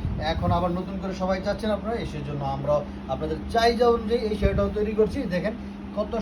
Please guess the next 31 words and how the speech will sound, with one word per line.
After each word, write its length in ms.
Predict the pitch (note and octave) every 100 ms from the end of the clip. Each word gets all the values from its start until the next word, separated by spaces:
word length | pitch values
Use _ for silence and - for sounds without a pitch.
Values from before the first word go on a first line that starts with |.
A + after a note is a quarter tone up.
| -
সুন্দর 280 | G#3 G#3+ G#3+ G#3
কাজ 140 | G3+ -
করা। 140 | G3+ A3 -
এই 80 | F#3
শাড়ির 260 | G#3 G3 F#3+
প্রাইস 200 | D#3 D#3
দিচ্ছি 340 | D3 - - - - -
মাত্র 480 | - F#3+ F#3+ A3+ E3 -
এগারো 320 | D3+ D#3+ F3+ E3+
হাজার 240 | D#3 F#3 -
পাঁচশো, 360 | G#3 G3+ B3+ C#4+ - - -
সাথে 220 | G3+ D3+
পেয়ে 160 | D#3
যাচ্ছেন 240 | D#3 D#3 D#3
ফলস 160 | E3 E3+ F3
পিকো 140 | -
টার্সেল 280 | E3+ D#3+ F#3+ F3
ফ্রি। 100 | E3
এই 160 | D3+
যে 60 | D#3
হচ্ছে 200 | F3 G#3 G3+ - - D3+
একটা 140 | D#3+
মিন্ট 320 | F3 G#3 A3 A3
কালারের 280 | A3 G#3+ G#3
শাড়ি, 260 | F#3 F3+ A#3 - -
কাজ 260 | F#3 F#3+ G3+ F3
দেখলে 320 | G3 G3 G3+
মাথা 500 | F3 C3+ C3 - E3 D3
নষ্ট 340 | C#3 D3+ - E3
হয়ে 140 | D#3+
যাবে। 200 | D#3+ E3